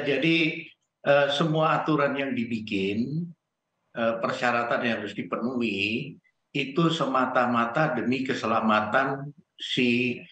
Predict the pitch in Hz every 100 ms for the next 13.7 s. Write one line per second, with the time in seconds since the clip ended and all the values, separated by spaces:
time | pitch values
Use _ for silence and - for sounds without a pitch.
0 | - _ _ 135 123 127 123 123 - 139
1 | 123 101 - - 113 127 127 127 113 107
2 | 101 95 101 98 113 123 123 - 113 92
3 | 85 95 92 92 90 85 90 185 _ _
4 | - - - _ - 110 107 110 107 107
5 | 104 104 110 - 151 170 175 175 - -
6 | _ _ - - 117 117 110 107 107 107
7 | - - _ _ _ _ - 165 - 107
8 | 120 110 110 107 117 160 151 - - _
9 | _ _ - 127 123 - 135 120 110 110
10 | 131 139 - - _ _ _ _ _ 110
11 | 113 107 113 107 110 101 110 110 120 -
12 | 135 131 131 127 110 101 - 110 - 104
13 | 104 104 101 90 82 90